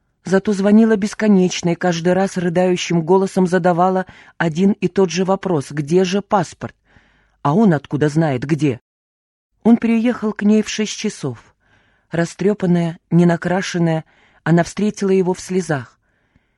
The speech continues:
За эти дни Вика совсем опустилась.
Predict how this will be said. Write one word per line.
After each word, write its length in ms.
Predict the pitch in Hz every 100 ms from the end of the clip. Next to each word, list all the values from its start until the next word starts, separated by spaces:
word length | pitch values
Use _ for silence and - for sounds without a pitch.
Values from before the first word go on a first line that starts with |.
| _ _ _
За 140 | 180 196
эти 240 | 196 202
дни 240 | 170 214
Вика 240 | 190 202 196
совсем 460 | - 202 - 170
опустилась. 760 | 147 - - - 135 120 -